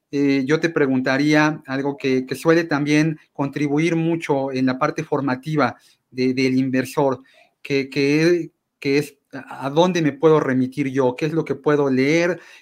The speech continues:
qué, qué es algo que pueda ver, qué contenido me sugieres, y en algunos casos tal vez incluso inspirativo, ¿no? Una película, una serie que, que haya podido marcarte, un libro, un autor, una persona, ¿a, a dónde remitirías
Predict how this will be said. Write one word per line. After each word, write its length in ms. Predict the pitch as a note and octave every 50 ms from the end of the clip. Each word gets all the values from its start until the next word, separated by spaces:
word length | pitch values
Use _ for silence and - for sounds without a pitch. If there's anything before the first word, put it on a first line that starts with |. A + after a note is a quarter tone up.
| _ _
qué, 160 | - C#3 C#3
qué 80 | -
es 120 | D#3+ D#3+ -
algo 240 | D3+ D#3 D3+ D#3 D3+
que 120 | - C3+
pueda 300 | - - C#3+ C#3+ C#3 C3+
ver, 260 | C3+ D3 D#3 D#3 D#3
qué 100 | D3+ D#3
contenido 600 | - - C#3 C3+ C3+ C3 C3 C#3+ D3+ D3+ D3 C#3
me 120 | C#3 C3+ B2
sugieres, 460 | - - - - D3 D3+ D3+ D3+ - - - - _
y 100 | - C#3+
en 100 | D#3 D#3
algunos 420 | D3 D#3 D#3+ E3 G3 G#3+ G#3+ G#3 -
casos 400 | - F#3 F3 F3+ F#3 - - -
tal 160 | - F3+ F3+
vez 140 | F3+ F3 -
incluso 500 | E3+ D#3+ D#3 F3+ E3 - F#3 F3 E3+ E3
inspirativo, 920 | D#3+ D#3+ E3+ D#3 D3+ D3+ - - E3 D#3 C#3+ C#3+ - F3 F3+ D3 C3 B2+
¿no? 200 | B2+ C3+ D#3 E3 E3 - - _ _ _
Una 260 | C#3+ D3+ D#3 D3+ D#3
película, 520 | - C#3 C#3 D3+ D#3+ D#3+ - D3+ D3 C#3
una 200 | C#3+ D3+ D#3 C#3+
serie 520 | - - E3 D#3 D#3 D#3 D3+ D3+ D#3+ D#3+ - - _ _ _
que, 160 | - B2 -
que 180 | - C3+ C3
haya 220 | C3+ D3+ D#3+ D#3+ D#3+
podido 320 | - D3 C#3+ D3 D3 D#3
marcarte, 720 | C#3+ C#3+ B2+ - - E3 D#3 D3+ D3+ - - D#3 D#3 D3+ - - _ _ _
un 200 | C3 C3+ C#3+ C#3+
libro, 360 | D#3 E3+ F3 D#3 D#3+ D#3+ D#3+
un 200 | D#3 D3+ D3+ D3
autor, 480 | C#3 C3+ C3 C3 C3+ E3 D#3 D#3+ D#3
una 240 | D#3 D#3 D3+ D3 D3
persona, 560 | - C#3+ C3+ C3 - D#3 D3+ D3+ E3 E3 E3 - - - _
¿a, 200 | - C#3+ C3 C#3
a 20 |
dónde 280 | D3 E3 F3+ F#3+ G3+ G3
remitirías 840 | F#3 F3 D#3+ D#3 D3+ C#3+ - D3+ D3 D3+ E3 E3+ E3+ D#3+ D#3+ -